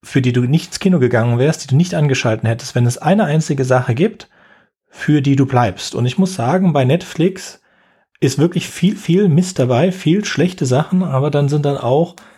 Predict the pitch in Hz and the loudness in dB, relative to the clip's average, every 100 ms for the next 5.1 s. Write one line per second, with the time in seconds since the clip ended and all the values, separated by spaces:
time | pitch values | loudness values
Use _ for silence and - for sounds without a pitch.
0 | _ - 135 123 139 - 143 143 143 - | _ -4 0 2 0 0 0 2 2 0
1 | - - 135 - 127 - 175 131 - - | -6 0 0 0 -4 -2 -2 -2 -4 -4
2 | 127 104 - 123 - 127 123 - - 143 | -4 -2 0 0 0 0 0 0 -2 -2
3 | 214 - _ - - - - - - - | -4 -14 _ -18 -14 -12 -10 -8 -8 -2
4 | 117 117 120 - - - 165 120 92 - | 2 2 0 -4 -20 -4 -2 0 -4 -8
5 | - | -18